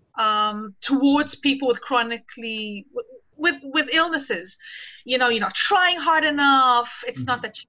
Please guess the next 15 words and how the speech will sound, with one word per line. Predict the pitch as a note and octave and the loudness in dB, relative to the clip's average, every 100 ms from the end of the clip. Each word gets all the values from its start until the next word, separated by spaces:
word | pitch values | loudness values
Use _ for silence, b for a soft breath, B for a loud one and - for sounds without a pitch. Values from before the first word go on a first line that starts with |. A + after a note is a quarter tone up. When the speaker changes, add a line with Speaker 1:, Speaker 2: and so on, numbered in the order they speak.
| _ | _
Speaker 1:
can't, | - F4 E4+ D#4 C#4 | -4 2 2 2 -2
you | B3+ | -8
really | G#3+ G#3+ | -8 -4
don't | G#3+ G#3+ B3+ | -4 -4 0
want | E4+ F4 E4+ | 2 2 -2
to. | - E4+ D#4 D4+ C#4+ C#4 B B | -2 2 2 0 -2 -6 B B
You | A3+ | -8
know, | A#3 A#3 A#3 | -2 -2 -2
you | A#3+ | -4
need | C4+ | -6
to | B3 | -6
be | A#3 | -4
more | A3 A3 - | -4 -2 0
positive | G4 G4+ G4+ F#4+ F4 | 0 0 -2 -4 -4
about | - E4 D#4+ | 0 2 2